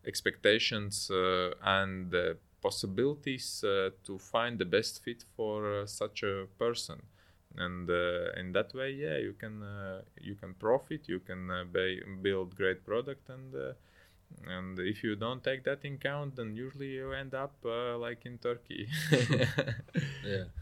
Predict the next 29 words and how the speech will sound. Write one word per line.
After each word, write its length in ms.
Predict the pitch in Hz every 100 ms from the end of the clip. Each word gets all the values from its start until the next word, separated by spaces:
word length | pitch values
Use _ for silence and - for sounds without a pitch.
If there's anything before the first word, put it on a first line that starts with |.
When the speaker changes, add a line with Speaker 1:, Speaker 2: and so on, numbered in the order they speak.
| - -
Speaker 2:
Okay, 240 | 101 120 113
let's 220 | 120 -
talk 220 | 139 135
about 260 | 117 110 104
the 120 | 101
role 340 | 104 110 117 110
of 180 | 92
real 180 | 101 117
estate 360 | 107 - 101 95 -
agents 640 | 113 117 95 82 78 - -
in 100 | 104
the 80 | 95
selling 420 | - 110 104 95
business 360 | 104 104 98 -
of 140 | 92
residential 540 | 98 92 90 95 - 92
business. 500 | 92 90 80 - - 107
Speaker 1:
Yeah. 220 | 92 90 90 101 98
Speaker 2:
Do 180 | 131
I 100 | 127
need 400 | 113 113 131 123 110
to 60 |
seek 340 | 110 - 120 110
a 60 |
professional 720 | - 98 - 120 - 165 165
in 100 | 156
this 220 | 151 151 151
regard, 440 | 127 131 131 120
or 240 | 117 110